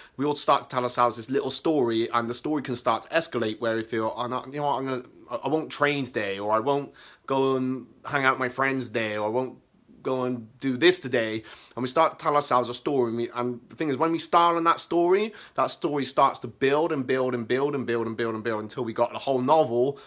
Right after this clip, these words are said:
within about five minutes of why we're not gonna do something. And it could be, you know, why we're not gonna do, uh, set on a goal, or we're not gonna continue with it, or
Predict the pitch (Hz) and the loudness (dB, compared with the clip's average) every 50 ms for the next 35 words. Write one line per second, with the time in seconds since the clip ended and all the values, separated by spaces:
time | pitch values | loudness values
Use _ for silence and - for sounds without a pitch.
0 | _ - 110 120 120 117 117 120 - - - 151 139 131 127 143 147 135 123 123 | _ -8 -4 -2 0 2 2 2 2 2 2 4 4 4 2 0 -2 -2 -2 -4
1 | - - - 117 117 110 113 123 127 127 123 127 123 120 123 123 120 117 110 127 | -4 -4 -2 -2 -2 0 2 2 2 2 2 0 -2 -2 -2 -4 -6 -4 -2 -4
2 | 123 113 - 117 110 104 - 104 95 90 _ _ - 117 113 113 107 - 139 117 | -4 -4 -4 -6 -6 -6 -6 -8 -10 -10 _ _ -8 -6 -6 -4 -4 -6 -6 -6
3 | 110 120 117 117 110 107 - - - - - - _ - 110 107 110 107 104 - | -4 -4 -4 -4 -4 -6 -10 -14 -20 -20 -20 -20 _ -8 -6 -6 -6 -6 -4 -2
4 | 117 113 110 110 110 117 113 107 104 98 117 113 110 110 107 104 - 110 107 101 | -2 0 0 -2 -6 -6 -8 -10 -6 -2 -2 -2 -2 -2 -6 -10 -6 -4 -4 -4
5 | - - - - 123 107 117 110 107 98 - - 147 147 147 143 147 143 135 120 | -6 -6 -6 -2 -2 0 -2 -2 -6 -4 2 4 6 6 6 6 4 2 2 0
6 | 110 110 113 113 110 - - 104 95 - - - - 156 151 147 143 143 143 143 | 0 -2 -2 -4 -4 -6 -8 -14 -16 -16 -12 -8 -6 -4 -2 -2 -2 -2 -2 -2
7 | 139 131 143 139 139 139 135 127 - 110 107 110 107 107 | 0 2 2 2 2 2 -2 -4 -4 -4 -2 -2 -2 -4